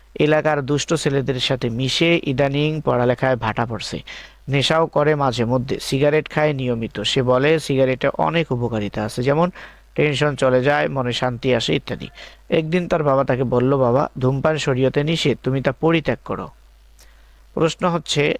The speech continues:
খমর অর্থ কি? খমর অর্থ কি? খ, "ওয়া ইসমুহুমা আকবার মিন নাফিহিমা", এর ব্যাখ্যা করো। ঘ হচ্ছে, জায়েদের কর্মকাণ্ড শরীয়তের আলোকে বিশ্লেষণ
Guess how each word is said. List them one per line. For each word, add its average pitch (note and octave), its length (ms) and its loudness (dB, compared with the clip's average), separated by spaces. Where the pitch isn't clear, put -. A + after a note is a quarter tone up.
খমর D3 420 0
অর্থ C3 320 -2
কি? - 280 -8
খমর C#3 240 0
অর্থ A#2+ 200 -6
কি? D3+ 320 -2
খ, - 100 -2
"ওয়া - 500 -2
ইসমুহুমা D3+ 540 0
আকবার D3 340 0
মিন C#3 140 -4
নাফিহিমা", C#3+ 580 0
এর B2 80 0
ব্যাখ্যা A#2+ 360 -2
করো। E3 280 2
ঘ B2+ 60 -2
হচ্ছে, D3 420 2
জায়েদের C#3 500 2
কর্মকাণ্ড C#3 580 0
শরীয়তের C3 500 0
আলোকে B2 280 0
বিশ্লেষণ A2+ 460 -8